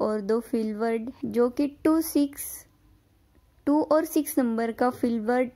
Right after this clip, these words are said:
ब्रश है और टू और एट नंबर का फ्लैट ब्रश है। तो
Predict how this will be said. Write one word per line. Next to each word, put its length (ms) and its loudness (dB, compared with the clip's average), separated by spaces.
ब्रश 380 -2
है 180 -2
और 380 -2
टू 140 6
और 240 4
एट 240 2
नंबर 420 2
का 240 0
फ्लैट 500 2
ब्रश 320 0
है। 100 -8
तो 140 4